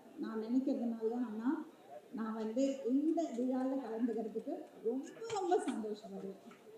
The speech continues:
So, நான் ரொம்ப உங்க டைமை வேஸ்ட் பண்ணல. மறுபடியும், ஆஹ், ஆஹ்,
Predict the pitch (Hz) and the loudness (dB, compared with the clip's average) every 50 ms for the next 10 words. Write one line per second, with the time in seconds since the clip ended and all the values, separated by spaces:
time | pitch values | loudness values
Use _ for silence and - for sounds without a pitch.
0 | - - - - - - - - 254 254 240 233 233 240 262 269 294 330 339 311 | -18 -18 -20 -20 -18 -12 -2 2 2 4 4 4 4 6 6 6 8 10 10 10
1 | 294 285 277 254 247 240 233 240 262 277 254 240 247 262 - - - 254 240 247 | 10 8 6 4 4 4 4 6 10 10 10 10 10 8 8 10 10 10 10 10
2 | 233 226 226 226 247 339 427 392 - - - - - - - - 208 226 240 240 | 10 8 8 8 8 8 6 6 4 0 -8 -12 -16 -14 -6 -2 2 6 8 10
3 | 262 262 277 285 277 285 302 320 - 415 415 349 - - - - - - - - | 10 12 12 10 10 10 10 8 6 6 4 0 -2 -4 -8 -16 -20 -20 -20 -20
4 | - - - 220 220 220 220 214 208 208 208 208 - - - 202 220 208 208 202 | -16 -6 0 2 2 2 2 2 2 0 -2 -2 -6 -8 -6 -2 0 0 2 2
5 | 202 202 202 214 | 2 2 2 0